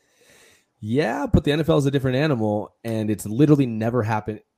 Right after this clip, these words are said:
ever. You know what I mean? So now you're saying, and we talked about this in the group chat, it's like,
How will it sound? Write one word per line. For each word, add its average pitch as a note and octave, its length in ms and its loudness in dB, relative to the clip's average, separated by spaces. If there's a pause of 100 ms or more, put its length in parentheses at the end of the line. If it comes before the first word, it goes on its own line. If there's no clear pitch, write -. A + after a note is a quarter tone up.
(200)
ever. - 420 -8
You A#2 100 -6
know A#2+ 60 -2
what B2 80 0
I - 20 -2
mean? C3+ 180 0
So - 100 0
now B2+ 140 0
you're C3+ 160 2
saying, A2+ 640 -6
and A2 140 -4
we A#2 80 0
talked A2+ 240 -4
about G#2 200 -4
this A2 180 -6
in G#2+ 60 -8
the G2 60 -8
group B2 240 -8
chat, A2 320 -2
it's F#2+ 140 -10
like, G2 280 -6